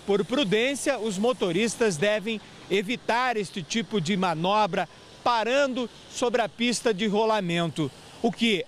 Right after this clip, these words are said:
além de ser proibido pela legislação de trânsito, provoca acidentes como este.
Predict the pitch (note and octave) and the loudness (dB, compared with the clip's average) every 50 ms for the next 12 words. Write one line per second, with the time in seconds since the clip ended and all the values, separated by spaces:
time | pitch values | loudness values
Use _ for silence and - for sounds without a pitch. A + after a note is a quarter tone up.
0 | - - G#3 G#3+ G#3+ A3 A#3 A#3+ A#3 E3 - - A#3 A3 G#3 D#3+ - A3+ A#3 A3+ | -6 -4 -2 -2 0 2 0 0 0 -2 -2 2 2 2 2 2 2 2 4 4
1 | A#3 G#3+ D#3 C3+ D#3+ A#3+ C4 C4+ B3+ F#3 F#3 - A3 G#3+ G#3 G3+ G#3 G#3 G3 D#3+ | 4 2 0 0 0 2 2 2 2 0 0 0 2 2 2 2 2 2 0 0
2 | F#3 G#3 G#3 F#3+ - - G#3+ G3+ G3 E3 A3 C4 F3 - A3+ A#3 A#3+ B3 A#3+ A#3 | 0 0 0 0 0 -2 -2 0 0 0 0 -2 0 0 2 2 4 4 2 2
3 | G3 B3 B3 - - B3+ B3 G#3+ - - - - - - - - - C4 C#4+ A#3+ | 2 0 -2 0 2 2 2 2 -2 -8 -20 -20 -20 -20 -10 -2 0 2 2 2
4 | E3+ G3+ G3+ G3+ - A3 G#3 - - B3 F3 D#3 E3 E3 D3+ - - - G3+ G3+ | 2 2 2 2 0 -2 -4 -2 -2 -4 -2 0 -2 -2 -2 -4 -2 -2 -2 0
5 | A3 G3+ D#3 B2+ A2 - - - C3+ A#2+ | 2 0 0 0 -2 -6 -8 -8 -8 -10